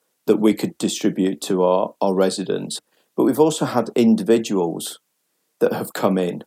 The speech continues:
and said, "Oh, you know, I, I've got too much of this. Please give it out amongst your residents. I've just been to the allotment. I've got far too many carrots. Here's a whole box of carrots." And it's been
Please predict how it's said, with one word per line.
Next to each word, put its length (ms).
and 180
said, 520
"Oh, 320
you 100
know, 300
I, 200
I've 160
got 180
too 180
much 300
of 100
this. 520
Please 580
give 120
it 60
out 260
amongst 260
your 140
residents. 520
I've 160
just 220
been 160
to 100
the 140
allotment. 560
I've 120
got 180
far 280
too 180
many 220
carrots. 720
Here's 220
a 60
whole 340
box 380
of 120
carrots." 600
And 220
it's 180
been 300